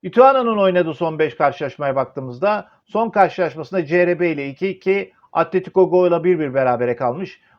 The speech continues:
Botafogo iki sıfır yenip Vitoria'ya üç sıfır kaybetmişti. Londra'yı ise kendi evinde üç birlik skorla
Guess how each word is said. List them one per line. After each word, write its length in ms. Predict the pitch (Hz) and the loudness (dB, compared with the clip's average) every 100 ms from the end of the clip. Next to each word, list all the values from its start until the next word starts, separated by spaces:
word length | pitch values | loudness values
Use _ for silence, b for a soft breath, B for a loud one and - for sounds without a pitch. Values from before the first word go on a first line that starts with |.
| - | -2
Botafogo 520 | 165 185 170 196 170 | 0 0 -2 0 0
iki 220 | 180 190 | 0 -2
sıfır 220 | - 151 | -8 -10
yenip 340 | 151 143 180 185 _ _ | -8 -6 -6 -10 _ _
Vitoria'ya 480 | 160 175 190 175 175 | -4 0 2 4 2
üç 120 | 180 | 2
sıfır 300 | - 151 131 | -4 -6 -6
kaybetmişti. 880 | 123 127 117 120 127 117 - 190 180 _ - | -2 -2 -2 -6 -10 -8 -2 -2 -2 _ 0
Londra'yı 360 | 170 160 147 110 | 0 0 -4 -4
ise 400 | 104 156 151 147 | -4 -2 -4 -2
kendi 260 | 151 147 | -4 -2
evinde 280 | 139 107 135 | -6 -6 -8
üç 200 | 143 - | -10 -12
birlik 180 | 113 110 | -16 -16
skorla 540 | - 117 113 151 156 | -10 -8 -4 -4 -6